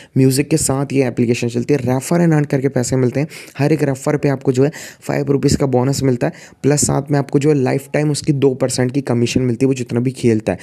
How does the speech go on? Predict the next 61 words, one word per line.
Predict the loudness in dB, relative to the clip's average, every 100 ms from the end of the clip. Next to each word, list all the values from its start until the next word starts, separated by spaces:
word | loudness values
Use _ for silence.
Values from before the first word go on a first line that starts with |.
| -12 -4
वो | 0
daily | 2 2
आपके | 0 0
बारह | 0 0 -2
बजे | 0 2
आईडी | 2 0
पे | 0
आते | -2 -2
हैं। | -2
जैसे | 0 0
आप | -2 -6 -16 -4
ten | -2 0
plus | -2 0
refer | -2 -2 0
कर | 2
लेते | 2 2
हो | 0
ना, | 0
तो | -2
उनको | 0
message | 0 0 -2 -4
कर | -2
दो | -2
कि | -2
भाई | 0 0
मेरे | 0
दस | 0 -2
से | -2
ज़्यादा | -2 -2
refer | -4 -2 0
कर | 2
लिए | 2 0
हैं, | -4 -10 -6
अब | -2
मेरे | 2 2
को |
commission | 2 0 0 -2 -2
चाहिए, | -2 -6 -8 -18 -4
तो | 2
भाई | 2
उनसे | 2 0
contact | 0 0 -2 0
कर |
लो। | 0 0 -6 _
Daily | 2 2 2
आपके | 0 0
दोस्त | 2 0 0
जितना | -4 0
भी | 0
खेलेंगे, | 0 0 0
तुमको | -2 -2 0
पैसे | -2 -2 -4
मिलेंगे | -2 -2 -2
भाई, | -6 -8 -20 _
ये | -2
तगड़ी | 0 0 2
चीज़ | 0 0 -2
हो |
गई, | -2
ठीक | -2
है। | -4